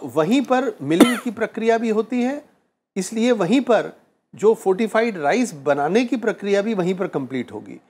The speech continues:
तो जिन जिन राज्यों में, अ, पैडी का, धान का कल्टीवेशन होता है और प्रोक्योरमेंट होता है, उन्हीं राज्यों में एफ़आरके भी बनाया जाएगा, फोर्टिफाइड राइस भी बनाया जाएगा।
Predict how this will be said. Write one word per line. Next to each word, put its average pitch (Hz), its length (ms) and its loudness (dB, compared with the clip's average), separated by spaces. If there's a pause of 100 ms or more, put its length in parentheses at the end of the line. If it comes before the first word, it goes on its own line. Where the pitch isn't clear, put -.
(340)
तो 185 80 2
जिन 170 320 2
जिन 262 220 0
राज्यों 202 460 2
में, 208 300 0 (480)
अ, 143 300 2
पैडी 160 460 0
का, 185 420 2 (140)
धान 175 300 2
का 180 420 2 (200)
कल्टीवेशन 135 560 -2
होता 160 300 2
है 165 100 2
और 165 60 0
प्रोक्योरमेंट 165 600 -2
होता 135 300 0
है, 151 200 -4 (280)
उन्हीं 196 300 4
राज्यों 202 420 4
में 175 320 0 (520)
एफ़आरके 180 640 2 (380)
भी 170 140 0
बनाया 147 360 0
जाएगा, 107 480 -6 (300)
फोर्टिफाइड 151 480 0
राइस 135 260 -2
भी 151 120 -2
बनाया 127 320 -2
जाएगा। - 460 -12